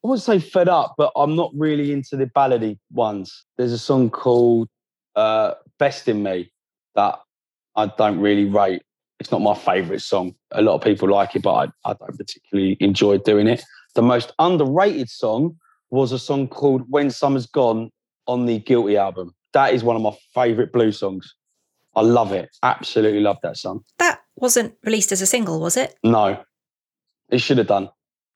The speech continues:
Speaker 2: And of course, I have to ask, it's Blue's twentieth anniversary this year.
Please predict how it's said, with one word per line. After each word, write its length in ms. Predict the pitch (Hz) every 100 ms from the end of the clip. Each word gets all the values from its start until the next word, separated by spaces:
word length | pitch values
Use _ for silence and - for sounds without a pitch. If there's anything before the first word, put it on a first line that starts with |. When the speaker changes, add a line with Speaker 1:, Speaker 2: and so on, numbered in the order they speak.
| _ -
Speaker 2:
And 100 | 262
of 60 |
course, 300 | 254 370 359 -
I 60 |
have 160 | 247 269
to 80 | -
ask, 460 | 226 180 - - - -
it's 180 | 208
Blue's 500 | - 233 233 214 - - _ _
twentieth 640 | - 214 202 190 - - - _ -
anniversary 720 | 202 190 185 - 185 190 220 _
this 220 | 196 -
year. 240 | 160 170